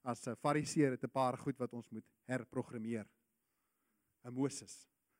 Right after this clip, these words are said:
'n Josua wat saam met Moses gaan. Ekskuus. Daar's 'n plek waar Christus ons wil vat, maar ons kan nie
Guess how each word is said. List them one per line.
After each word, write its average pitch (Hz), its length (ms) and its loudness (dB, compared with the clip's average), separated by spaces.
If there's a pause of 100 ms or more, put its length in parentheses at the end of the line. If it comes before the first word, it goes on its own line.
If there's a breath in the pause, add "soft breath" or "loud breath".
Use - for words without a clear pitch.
(100)
'n 127 60 0
Josua 165 380 10
wat 147 160 2
saam 165 200 6
met 151 120 0
Moses 143 360 0
gaan. 107 220 -10 (340)
Ekskuus. - 480 -12 (1080)
Daar's - 220 -2
'n - 100 -4
plek - 440 4 (460)
waar 123 120 -4
Christus 147 400 0
ons 131 160 -8
wil 117 120 -6
vat, - 420 -8 (880)
maar 123 140 -4
ons 127 140 -10
kan 147 200 -2
nie 160 260 0